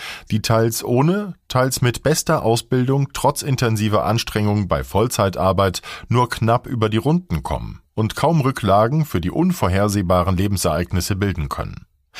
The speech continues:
Sie alle sehen kaum Möglichkeiten für sich, diesen Status zu überwinden und aufzusteigen.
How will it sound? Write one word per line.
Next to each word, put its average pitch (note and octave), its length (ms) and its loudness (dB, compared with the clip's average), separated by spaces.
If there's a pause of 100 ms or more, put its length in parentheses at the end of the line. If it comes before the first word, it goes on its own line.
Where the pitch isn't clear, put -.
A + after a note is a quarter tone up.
(260)
Sie A#2+ 160 0
alle D#3 240 4
sehen B2+ 320 2
kaum A2 240 2
Möglichkeiten F#2 800 0
für F2 180 -2
sich, A#2 280 0 (280)
diesen G2 220 0
Status G#2+ 580 0
zu - 100 -2
überwinden F#2 600 0
und A2+ 220 0
aufzusteigen. B1+ 800 -4